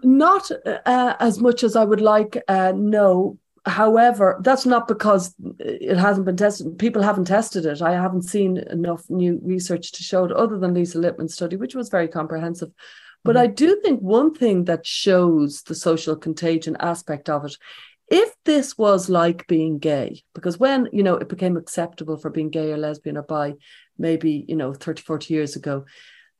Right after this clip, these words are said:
Speaker 1: when, you know, a lot of young people came out as gay, lesbian, bi, and then a lot of older people came out. You know what I mean? So there was a recalibration within society.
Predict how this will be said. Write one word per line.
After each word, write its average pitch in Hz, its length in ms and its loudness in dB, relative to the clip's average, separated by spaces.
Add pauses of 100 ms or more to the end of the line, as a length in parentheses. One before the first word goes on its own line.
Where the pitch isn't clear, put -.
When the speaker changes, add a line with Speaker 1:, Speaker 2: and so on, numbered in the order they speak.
Speaker 1:
when, 262 560 2 (120)
you 220 200 0
know, 208 100 4
a 240 100 2
lot 254 120 4
of 226 80 0
young 208 180 2
people 180 240 -2
came 165 220 0
out 160 180 2
as 156 100 -8
gay, 156 200 0
lesbian, 147 420 -2 (100)
bi, 156 240 -2 (480)
and 214 300 0
then 262 500 2
a 233 60 2
lot 214 240 4
of 220 100 2
older 269 220 4
people 170 260 -2
came 139 200 -6
out. 120 200 -8 (320)
You 208 140 0
know 226 80 4
what 233 60 0
I - 20 -2
mean? 254 100 2
So 233 120 -2
there 240 100 0
was 233 100 0
a 240 60 4
recalibration 214 880 0
within 170 260 -4
society. 165 720 -4